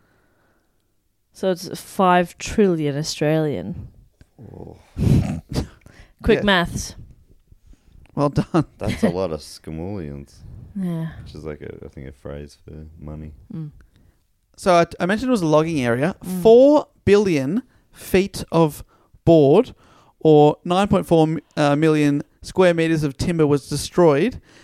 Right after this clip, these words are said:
Speaker 3: which is enough to build about three hundred thousand two hundred bedroom homes.
Speaker 1: Whoa.
Speaker 3: And the ash removal took months in some places.
Speaker 1: Wait, sorry, read that again. Three hundred thousand.
Speaker 3: Two bedroom homes worth of wood was
Speaker 1: Yeah.
Speaker 3: just wiped out in seconds
Speaker 1: Far out.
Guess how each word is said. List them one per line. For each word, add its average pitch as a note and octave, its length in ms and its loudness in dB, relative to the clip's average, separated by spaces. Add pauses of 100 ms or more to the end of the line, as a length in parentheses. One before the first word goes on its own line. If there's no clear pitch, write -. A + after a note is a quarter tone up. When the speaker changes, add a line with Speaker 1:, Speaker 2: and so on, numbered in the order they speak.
Speaker 3:
which - 160 -8
is E3 100 -4
enough F3+ 280 0
to G3+ 100 0
build E3+ 240 4
about D3+ 240 0
three F3 280 0
hundred D#3+ 380 0
thousand C3+ 380 -4
two C#3+ 160 -2
hundred C3+ 280 -6
bedroom C3 320 -2
homes. A#2 440 -4
Speaker 1:
Whoa. - 1000 2 (840)
Speaker 3:
And F3 140 2
the F3+ 120 2
ash F#3+ 360 -2 (120)
removal E3+ 380 4
took E3 220 -2
months C#3 420 -2
in C3 100 -2
some B2 220 -4
places. - 520 -8 (260)
Speaker 1:
Wait, G3 280 0
sorry, E3 240 -2
read F#3 220 0
that F#3 140 2
again. D#3 300 -6
Three G#3 300 2
hundred G3+ 340 0
thousand. D#3+ 800 -2 (360)
Speaker 3:
Two G3 160 2
bedroom E3 280 2
homes D3+ 280 2
worth C#3+ 220 2
of C3 120 -6
wood C#3+ 440 2
was G3 100 2
Speaker 1:
Yeah. E3+ 60 -2
Speaker 3:
just - 180 -4
wiped C#3 320 0
out A#2 160 -2
in A#2 80 -4
seconds - 480 -8
Speaker 1:
Far G3 380 0
out. D3+ 340 -12